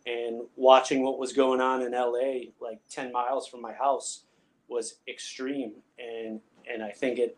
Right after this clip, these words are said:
opened up a lot of people's eyes to how people have just been put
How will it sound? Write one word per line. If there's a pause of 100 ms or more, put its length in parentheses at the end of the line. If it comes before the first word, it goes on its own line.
(100)
opened
up
a
lot
of
people's
eyes
to (520)
how (960)
people
have
just
been (2000)
put